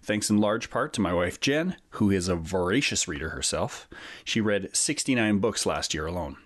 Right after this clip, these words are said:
Even though I don't remember my vocabulary at age three, apparently it was a very important part of my literacy development.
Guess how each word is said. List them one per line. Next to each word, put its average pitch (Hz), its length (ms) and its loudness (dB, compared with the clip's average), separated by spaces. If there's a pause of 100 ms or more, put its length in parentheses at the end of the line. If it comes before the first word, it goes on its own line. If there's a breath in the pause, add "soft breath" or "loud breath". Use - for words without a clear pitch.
(1120 soft breath)
Even 240 200 2
though 226 120 4
I 190 40 4
don't 160 200 2
remember 120 320 4
my 104 180 4
vocabulary 95 840 2
at 90 80 2
age 87 240 0
three, 92 360 -2 (500 loud breath)
apparently 208 580 2
it 127 60 2
was 110 180 2
a 104 40 2
very 127 320 2
important 135 360 0
part 92 300 -2
of 101 80 2
my 95 120 2
literacy 104 540 2
development. 92 560 -2